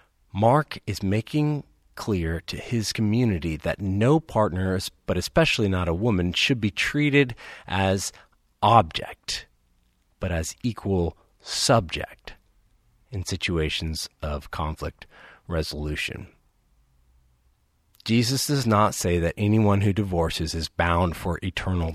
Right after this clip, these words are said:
damnation. It is not unforgivable. It is just plain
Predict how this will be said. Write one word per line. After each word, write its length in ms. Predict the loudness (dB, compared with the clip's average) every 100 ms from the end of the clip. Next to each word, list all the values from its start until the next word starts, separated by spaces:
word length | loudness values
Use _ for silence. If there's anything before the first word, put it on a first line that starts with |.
| -4
damnation. 760 | -4 -2 -2 -2 -2 -2 -4 -10 -20 -18 -16 -14 -2
It 100 | 0
is 160 | 2
not 360 | 2 2 2 2
unforgivable. 1200 | 4 4 2 -4 -6 2 4 4 -2 -4 -4 -4 -2
It 100 | 0
is 160 | 0
just 460 | 2 2 2 0 -14 _ _
plain 480 | -2 0 2 0 -2